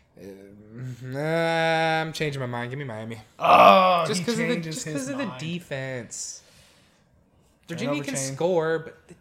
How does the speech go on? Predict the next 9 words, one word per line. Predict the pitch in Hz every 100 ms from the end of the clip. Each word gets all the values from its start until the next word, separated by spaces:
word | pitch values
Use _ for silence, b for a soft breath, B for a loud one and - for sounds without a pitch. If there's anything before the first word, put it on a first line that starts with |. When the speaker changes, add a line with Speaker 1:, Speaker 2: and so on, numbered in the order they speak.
| -
Speaker 1:
defense. | 208 233 220 - 165 151 113 - - - _ b b b
Speaker 2:
Hey, | - 262 302 247
wait, | 185 247 185 147
last | 185 269
week | 254 185
we | 175
got | 190 202
the | 190
answer. | 202 254 202 127